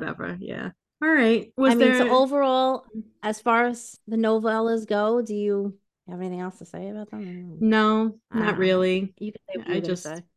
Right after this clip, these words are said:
Speaker 1: No, I was just gonna say if there was anything else you wanted to go over about the novellas.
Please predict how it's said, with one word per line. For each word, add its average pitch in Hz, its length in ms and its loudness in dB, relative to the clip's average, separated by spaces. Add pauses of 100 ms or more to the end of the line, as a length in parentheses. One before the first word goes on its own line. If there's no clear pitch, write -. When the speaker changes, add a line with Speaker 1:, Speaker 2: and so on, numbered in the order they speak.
(380)
Speaker 1:
No, 233 300 4
I 220 180 6
was 233 180 2
just 233 220 -2
gonna 196 300 2
say 190 240 2
if 185 120 -2
there 185 120 2
was 175 120 0
anything 175 360 -4
else 170 200 -4
you 165 100 -6
wanted 160 240 -2
to - 80 -14
go 165 240 0
over 165 400 -2
about 165 300 -4
the 175 60 -8
novellas. 170 720 -4